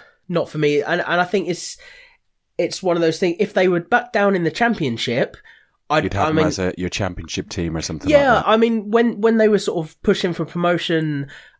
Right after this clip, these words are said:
Speaker 1: I sort of, w-, you know, if they were on the telly, I'd watch them. If they were, you know, if they were doing whatever, I'd always check out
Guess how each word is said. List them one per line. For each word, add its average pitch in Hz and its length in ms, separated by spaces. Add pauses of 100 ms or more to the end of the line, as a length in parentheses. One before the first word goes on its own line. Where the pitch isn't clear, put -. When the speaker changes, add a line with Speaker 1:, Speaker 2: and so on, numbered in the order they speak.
Speaker 1:
I 151 80
sort 143 260
of, - 40 (220)
w-, 170 260
you 170 160
know, 147 140
if 151 160
they 147 140
were 151 100
on 156 120
the 135 80
telly, 151 300
I'd 127 160
watch 143 280
them. 147 200
If 139 140
they 139 180
were, 127 380
you 127 160
know, 123 160
if 123 140
they 139 120
were 139 100
doing 135 260
whatever, 131 300
I'd 143 100
always 131 260
check - 240
out 127 320